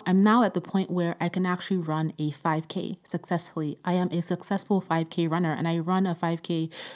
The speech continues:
two to three times a week. And I cannot believe that this is me telling you guys that I can run a five K multiple times a week. And I was a girl that several months ago was telling myself,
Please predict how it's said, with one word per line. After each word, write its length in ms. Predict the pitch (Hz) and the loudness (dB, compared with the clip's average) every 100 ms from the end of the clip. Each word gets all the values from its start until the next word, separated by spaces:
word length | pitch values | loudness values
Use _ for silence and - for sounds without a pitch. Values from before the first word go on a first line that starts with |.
| - | -4
two 120 | - 196 | 2 2
to 80 | |
three 160 | 185 180 | 2 0
times 260 | 175 165 156 | 0 0 0
a 80 | |
week. 280 | 156 156 156 - | -2 -4 -6 -2
And 100 | 170 | -2
I 80 | 170 | -2
cannot 480 | - 175 180 - | -2 0 0 -2
believe 500 | 156 160 165 170 165 | -2 0 2 2 0
that 200 | 160 151 | 0 0
this 240 | 160 175 - | 2 2 2
is 140 | 156 | 2
me 280 | 160 160 156 | 2 2 0
telling 340 | - - 185 180 | 0 2 4 4
you 100 | 165 | 2
guys 320 | 151 151 147 | 0 0 0
that 200 | 147 - | -2 -2
I 160 | 160 165 | -2 0
can 220 | 185 180 | 0 0
run 220 | 151 156 - | 0 -2 -4
a 100 | 151 | -4
five 320 | 151 151 160 | -2 -2 -2
K 340 | - 147 151 - - - - | -2 -2 -2 -6 -12 -10 0
multiple 420 | 170 175 175 185 | 4 4 4 0
times 300 | 175 160 156 | 0 0 0
a 80 | 151 | 0
week. 340 | 151 151 - - - - | 0 -2 -6 -20 -20 -4
And 200 | - 170 - | 2 2 4
I 120 | 175 | 4
was 200 | 175 170 | 4 2
a 60 | |
girl 320 | 160 175 175 185 | 2 4 4 4
that 200 | 160 - | 4 4
several 320 | - 170 175 | 4 4 4
months 260 | 165 180 | 2 2
ago 140 | 165 165 | 2 2
was 160 | 151 | 2
telling 300 | 147 170 170 | 2 4 2
myself, 340 | 156 139 170 | 2 0 0